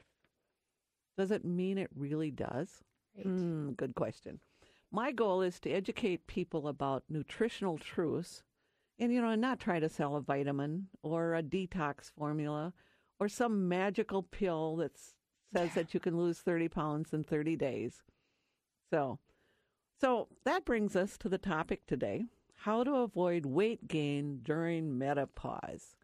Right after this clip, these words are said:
Speaker 2: Great topic. I'm sure lots of people are sticking their ear right next to the radio after you said that. For a lot of women who begin menopause, it seems everything changes overnight. And if you're one of those women starting menopause,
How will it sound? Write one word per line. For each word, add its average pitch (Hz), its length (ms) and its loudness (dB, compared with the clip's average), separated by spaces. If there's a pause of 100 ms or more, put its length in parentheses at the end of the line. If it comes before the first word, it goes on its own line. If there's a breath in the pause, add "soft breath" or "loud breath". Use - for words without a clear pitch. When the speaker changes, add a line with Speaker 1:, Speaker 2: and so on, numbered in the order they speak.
(440)
Speaker 2:
Great 226 340 6
topic. 233 500 6
I'm 202 260 4
sure 220 280 4
lots 208 300 4
of 220 80 2
people 220 320 4
are 180 160 6
sticking 233 420 2
their 202 240 6
ear 220 260 6
right 208 240 6
next 214 280 2
to 226 120 6
the 208 140 6
radio 202 500 6
after 185 300 2
you 190 160 4
said 190 340 4
that. 196 300 4 (540 loud breath)
For 311 180 6
a 302 80 8
lot 277 300 6
of 285 100 4
women 214 300 6
who 233 100 4
begin 214 400 4
menopause, 190 600 2
it 208 180 2
seems 240 540 0
everything 226 720 2
changes 208 460 2
overnight. 175 680 0 (160)
And 190 180 2
if 185 140 0
you're 240 180 6
one 233 260 4
of 247 140 2
those 247 220 6
women 214 300 4
starting 196 360 4
menopause, 185 720 2